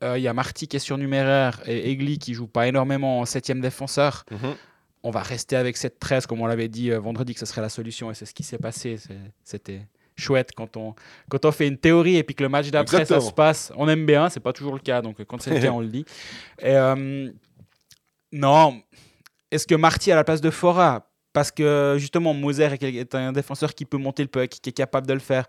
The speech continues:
Speaker 1: Et, euh, Marty est ru-, est rugueux, mais est assez fiable. Ça pourrait marcher, hein, j'en-, j'entends tout à fait le truc. Mais, euh,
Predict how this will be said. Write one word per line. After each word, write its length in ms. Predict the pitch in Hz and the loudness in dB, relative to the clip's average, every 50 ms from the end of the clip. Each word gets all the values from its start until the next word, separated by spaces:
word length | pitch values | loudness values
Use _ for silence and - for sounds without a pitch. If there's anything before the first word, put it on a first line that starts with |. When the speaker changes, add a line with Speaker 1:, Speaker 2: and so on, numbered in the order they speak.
| - - - - - - - - - | -8 -16 -18 -16 -18 -18 -20 -12 -6
Speaker 1:
Et, 120 | 113 123 | -2 0
euh, 140 | 123 120 113 - _ - | 0 0 0 -2 _ -12
Marty 480 | 131 135 135 127 - - - 156 147 | -2 0 2 2 2 0 -2 0 2
est 100 | 135 127 | 2 2
ru-, 160 | 123 120 135 - | 0 -2 -4 -4
est 480 | 139 135 131 127 123 120 117 113 - _ _ _ _ _ _ _ | -2 -2 0 0 0 0 -2 -4 -6 _ _ _ _ _ _ _
rugueux, 680 | 147 135 120 120 131 156 175 180 156 170 170 170 175 170 | -10 -8 -6 -4 -2 0 0 0 4 6 8 8 8 8
mais 420 | 156 139 135 131 131 127 123 120 | 6 2 2 2 2 2 0 0
est 60 | 127 | 0
assez 260 | 123 123 120 - - 131 | 0 0 -2 -6 -8 -12
fiable. 580 | - - - - 143 143 147 143 120 117 - | -14 -14 -4 2 4 6 6 4 4 0 -6
Ça 140 | - - 139 | -6 -6 -6
pourrait 300 | - - 175 175 202 185 | -4 -4 0 4 4 4
marcher, 320 | 151 131 127 - - 135 120 | 4 4 0 -4 -4 -6 -4
hein, 100 | 117 123 | -4 -6
j'en-, 220 | 120 127 127 123 | -6 -8 -8 -8
j'entends 260 | 123 135 131 - 123 | -8 -8 -8 -8 -8
tout 160 | 123 - 156 - | -10 -10 -4 -2
à 80 | 156 139 | -2 -2
fait 120 | - 156 | -2 -4
le 60 | 135 | -8
truc. 240 | - - 160 151 - - - - - - - - - - - - | -6 -8 -10 -10 -12 -16 -20 -20 -20 -20 -20 -20 -20 -20 -18 -12
Mais, 180 | 113 117 117 | -8 -4 -2
euh, 400 | 117 117 117 113 110 110 113 113 | -2 -2 -2 -2 -4 -4 -8 -10